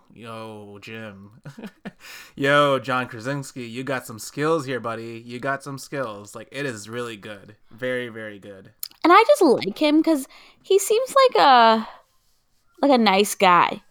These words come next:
Speaker 2: Like, he seems, like,
Speaker 1: Yeah.
Speaker 2: really funny. Like, I've been watching lots of interviews, and, um, he just seems like a very, like, funny, witty,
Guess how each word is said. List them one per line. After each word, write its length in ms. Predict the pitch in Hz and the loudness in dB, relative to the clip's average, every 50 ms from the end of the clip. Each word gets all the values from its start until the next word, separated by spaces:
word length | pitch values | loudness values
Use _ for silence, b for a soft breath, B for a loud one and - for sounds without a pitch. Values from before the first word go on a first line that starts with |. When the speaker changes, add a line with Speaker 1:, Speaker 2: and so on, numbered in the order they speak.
| _ _ _ _ _ - | _ _ _ _ _ -2
Speaker 2:
Like, 80 | 277 277 | 2 4
he 100 | 320 349 | 4 6
seems, 200 | 381 392 415 494 508 440 | 6 6 6 8 8 8
like, 80 | 349 277 | 8 6
Speaker 1:
Yeah. 40 | 254 | 8
Speaker 2:
really 220 | 262 262 269 269 | 6 8 6 6
funny. 320 | 262 - 277 254 247 240 233 | 4 6 4 4 6 6 2
Like, 100 | 233 - - | 2 2 4
I've 200 | - 233 240 240 254 233 | 4 4 6 4 4 2
been 160 | 247 269 269 | 4 4 6
watching 260 | 262 254 269 262 294 277 | 6 6 6 6 4 4
lots 240 | 262 254 240 - | 4 4 2 2
of 60 | 233 - | 0 0
interviews, 640 | - 233 208 240 220 196 202 196 190 185 185 - - B B B B B B B B B B _ - 233 | 0 0 0 0 0 2 4 4 4 4 2 -4 -12 B B B B B B B B B B _ 2 4
and, 300 | 247 247 247 247 247 240 | 6 8 8 8 8 8
um, 480 | 226 226 214 202 190 190 190 - 226 | 8 8 8 6 6 4 0 -4 -2
he 160 | 220 277 302 | 0 2 2
just 180 | 269 330 370 359 - | 4 4 2 4 4
seems 180 | 427 415 392 | 4 4 6
like 140 | 381 349 302 | 4 4 4
a 80 | 294 254 | 2 0
very, 420 | 214 190 190 196 196 196 202 208 | 2 4 4 6 6 8 8 8
like, 160 | 208 202 190 | 6 6 2
funny, 680 | - - - - - 226 208 202 208 202 202 202 202 - - | 0 -6 -16 -4 2 4 4 6 6 4 4 4 2 0 0
witty, 720 | - 175 165 170 190 175 160 170 175 160 165 170 147 | -4 -6 2 2 2 4 4 2 2 2 2 2 0